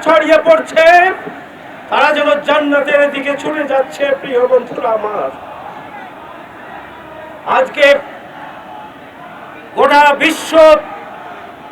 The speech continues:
যেভাবে নির্মম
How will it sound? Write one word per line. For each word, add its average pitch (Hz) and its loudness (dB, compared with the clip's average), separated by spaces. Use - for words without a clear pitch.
যেভাবে 320 6
নির্মম 330 2